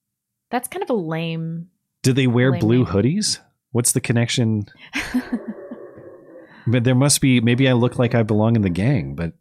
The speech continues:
Speaker 2: uh, that would have to be blue hoodie related. I don't know.
Speaker 1: You don't.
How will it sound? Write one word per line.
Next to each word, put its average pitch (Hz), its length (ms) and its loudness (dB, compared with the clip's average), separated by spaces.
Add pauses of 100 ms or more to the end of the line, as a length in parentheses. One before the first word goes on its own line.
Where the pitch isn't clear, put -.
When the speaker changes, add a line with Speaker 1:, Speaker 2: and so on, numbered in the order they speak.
Speaker 2:
uh, 98 140 -2
that 104 160 -2
would 107 80 0
have 107 160 -2
to 110 80 -6
be 104 80 2
blue 98 260 2
hoodie 101 260 0
related. 87 520 -4
I 85 80 -10
don't 90 160 -4
know. 101 220 -6 (540)
Speaker 1:
You 196 80 -16
don't. 185 360 -12